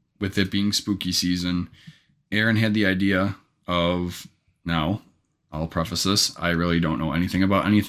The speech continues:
any of the stuff really we're gonna start talking about. I haven't watched almost any, none of it. Uh, what horror shows or movies, I should say, what horror movies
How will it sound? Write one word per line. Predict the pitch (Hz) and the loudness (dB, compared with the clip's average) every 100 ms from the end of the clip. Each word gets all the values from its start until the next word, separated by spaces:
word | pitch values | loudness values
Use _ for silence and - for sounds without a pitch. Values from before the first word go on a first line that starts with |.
| - | -2
any | 101 120 | 2 4
of | 131 | 4
the | 90 | 2
stuff | - 87 85 | 2 0 -2
really | 95 90 | -2 0
we're | 85 87 | 0 0
gonna | 92 82 85 | 2 2 2
start | - 87 82 | 2 0 0
talking | 95 95 87 | 0 0 0
about. | 85 80 87 - | 0 0 -4 -6
I | 98 | -4
haven't | 90 90 | -2 -2
watched | 80 90 - - | -2 -2 -2 -4
almost | 87 87 92 | -4 -2 -2
any, | 92 92 - | -2 -2 -4
none | 98 110 | -2 -2
of | 82 | -2
it. | 87 - _ _ _ _ _ _ _ | -6 -8 _ _ _ _ _ _ _
Uh, | 90 92 87 80 - _ _ _ _ _ | 0 2 2 0 -6 _ _ _ _ _
what | - 190 | 0 0
horror | 156 113 113 98 | 0 2 4 4
shows | - 90 82 78 80 - - | 2 2 2 0 0 0 -2
or | 92 | 0
movies, | 95 98 92 80 76 82 - - | 4 4 4 2 -2 -4 -6 -6
I | |
should | 90 82 | -6 -6
say, | 71 | -6
what | 85 80 | -4 -4
horror | 101 - 110 107 92 | -4 -2 2 4 4
movies | 92 90 87 85 - - | 4 2 2 2 0 -6